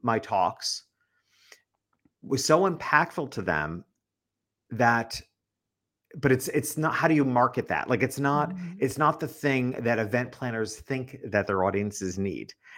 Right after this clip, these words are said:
Speaker 1: And that's the problem with being innovative. And so the balance is, how can you really offer innovative solutions, just like your mom did,
Speaker 2: Mm.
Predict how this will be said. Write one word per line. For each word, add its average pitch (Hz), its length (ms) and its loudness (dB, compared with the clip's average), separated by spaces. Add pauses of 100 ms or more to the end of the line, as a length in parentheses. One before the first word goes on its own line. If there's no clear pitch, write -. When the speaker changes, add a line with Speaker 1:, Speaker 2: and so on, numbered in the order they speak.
Speaker 1:
And 120 140 0
that's 139 240 2
the - 100 -2
problem 127 360 2
with 107 220 -2
being 110 340 -2
innovative. 92 580 -2
And 98 100 -4
so - 120 -8
the 107 120 0
balance 160 520 2
is, 104 180 0
how 135 240 4
can 170 260 -6
you 131 140 -4
really 127 480 -2 (120)
offer 113 560 2
innovative 143 480 2
solutions, 110 560 -6
just - 240 -8
like 117 140 -6
your 107 100 2
mom 135 300 4
did, 82 280 -2 (580)
Speaker 2:
Mm. 185 100 -10